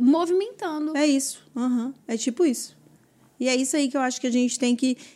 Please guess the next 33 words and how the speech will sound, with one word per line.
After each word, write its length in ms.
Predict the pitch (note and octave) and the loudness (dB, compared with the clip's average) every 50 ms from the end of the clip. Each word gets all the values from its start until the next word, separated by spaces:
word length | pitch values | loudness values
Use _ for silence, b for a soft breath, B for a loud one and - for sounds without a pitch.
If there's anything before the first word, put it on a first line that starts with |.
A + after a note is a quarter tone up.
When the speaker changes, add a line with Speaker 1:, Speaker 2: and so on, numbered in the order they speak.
| B B | B B
Speaker 2:
e 100 | B3 A#3+ | -2 0
aí, 380 | B3 B3 B3 B3+ C4 C4+ C4+ B3 | 2 2 2 4 4 4 4 4
falando 500 | C4 - C4 B3 A#3+ B3 B3 A#3+ A#3+ A#3 | 2 -2 -2 0 2 2 4 4 4 2
de 100 | G#3 G#3+ | 2 2
Jesus 320 | A3 A#3 A3 G#3 A#3 A3+ | 0 0 2 0 -2 0
Cristo, 280 | - - D4+ E4+ D#4+ - | 2 2 2 4 2 0
eu 40 | C#4+ | -2
quero 140 | C#4+ C4 B3+ | 0 -2 -2
dizer 200 | A3+ A3+ C4 C#4+ | -2 -2 -2 0
isso: 320 | C#4+ C4 A#3+ - - A#3+ | 0 0 -2 -4 -10 -12
que 120 | G#3+ - A#3+ | -8 -6 -6
a 40 | |
gente 240 | A3+ G#3+ A#3+ B3 A#3+ | -2 0 -2 -2 -2
precisa 340 | - - B3+ A3+ - A3 B3 | -2 -4 -4 -4 -2 -4 -4
parar 320 | A#3 - C4+ B3+ B3 C4+ | -4 -2 -4 -2 -2 0
um 120 | D4+ F4+ E4+ | 0 -2 -2
pouco 420 | - - A#3+ A3 G#3+ - - G3 - b b b b b b b b b b _ | -2 -2 -2 -2 -2 -4 -8 -8 -8 b b b b b b b b b b _
de 140 | G3+ A3 B3+ | 2 2 4
reclamar, 680 | A#3+ B3 A#3 A#3+ A#3 G#3+ G3+ G#3 A3 A#3+ C4 D4 C#4+ b b b b b | 4 4 2 0 -2 -2 0 0 0 0 0 -2 -4 b b b b b
agradecer, 840 | - A3 G#3 A3+ B3 A#3 A#3+ A#3+ A#3 - - - B3 B3+ C#4+ D4 - b b b b _ | -4 -4 -2 0 -2 0 -2 -2 -4 -4 -4 -2 -2 -2 -2 -4 -8 b b b b _
que 100 | _ - | _ -2
as 100 | B3+ A#3+ | -2 -2
coisas 440 | - - B3+ B3+ B3 C#4+ C4 - - - | 0 0 -2 0 0 0 -2 -2 -6 -6
vêm. 480 | - A#3 A3+ B3+ C4+ C#4+ D#4 C#4+ B3 G#3+ | -6 -2 0 2 2 4 4 4 2 2
Deus, 400 | G3+ B3 C#4 D#4 D#4 C#4+ - - | 2 0 0 0 -2 -4 -4 -4
Deus 280 | A3 C4+ D4+ C#4+ - | -2 -2 -2 -2 -2
fica 220 | - D4+ D4 D#4 D4 | -2 -2 0 0 0
olhando 220 | C#4 C4+ D4 D#4 | 0 2 2 0
e 40 | D4+ | 2
fala, 160 | D4+ D4 C4+ | 0 0 -2
"Quan-, 340 | C4+ - C#4+ D#4 F#4 G4 E4 | 0 0 0 2 2 0 -4
quanta 420 | - - D4 D#4 G4 A4+ - - | -2 0 0 0 2 0 2 4
ingratidão" 880 | F4 D#4 C4+ C4+ D#4+ F4+ - - F#4 D#4 G#3 A#3 C#4+ F4+ E4+ A#3+ F#3+ | 4 4 4 4 2 -2 -2 -2 -2 0 2 2 2 2 2 0 0